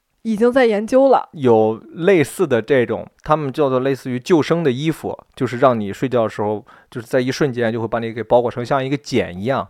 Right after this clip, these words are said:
Speaker 1: 嗯。
Speaker 2: 茧式防护服，就，就是那种感觉的。对，当然它那个里边儿没有什么净水系统啊什么，要不然你穿着可能，呃，少了一点最基本的，就是，那你睡觉舒不舒服呢？
Speaker 1: 舒服的，就是未来
Speaker 2: 还得是舒服的。
Speaker 1: <laughs> 就未来科技一定会发展到这一步，相信我。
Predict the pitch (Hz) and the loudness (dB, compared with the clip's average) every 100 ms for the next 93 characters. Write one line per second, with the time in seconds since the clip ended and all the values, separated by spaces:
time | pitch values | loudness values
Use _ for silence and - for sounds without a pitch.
0 | - 220 185 - 120 98 - 123 120 147 | -12 -14 -16 -6 -4 -2 -2 0 0 0
1 | 123 - 110 123 139 123 120 123 123 113 | -4 -6 -6 -4 -2 -2 -4 -4 -4 -4
2 | 110 98 98 90 87 85 - 95 - - | -4 -6 -6 -12 -10 -12 -10 -10 -10 -10
3 | - 139 147 160 139 110 110 - 151 175 | 0 0 2 -2 -2 -4 -8 0 2 4
4 | 127 120 127 170 147 110 101 143 117 - | 2 -2 -4 -4 -4 -6 -8 -6 -6 -8
5 | 110 104 - - 214 185 190 139 - 185 | -14 -14 -18 -2 2 4 2 0 0 0
6 | 180 - 104 123 - 131 127 123 - 110 | 0 -2 -6 -6 -6 -4 -2 -2 6 8
7 | 175 233 123 220 196 240 160 - - _ | 8 6 4 4 0 0 -2 -6 -16 _
8 | - 123 120 - - 196 180 123 247 208 | -10 -10 -10 -14 2 4 4 2 0 6
9 | 302 214 131 117 - 110 - - - - | 6 6 2 -8 -10 -12 -12 -18 -20 -14
10 | - 277 254 - - - - - 269 - | -8 -4 -4 -6 -8 -16 -16 -2 4 8
11 | 240 190 175 - 208 190 165 123 113 - | 8 8 4 6 4 6 4 2 -2 -8
12 | 294 285 262 247 - 277 262 220 196 247 | 2 6 6 4 0 -6 -4 -6 -2 -2
13 | 233 208 208 196 147 170 139 139 - 214 | -2 -4 -4 -6 -8 -10 -12 -12 -6 -6
14 | 208 202 104 | -4 -4 -6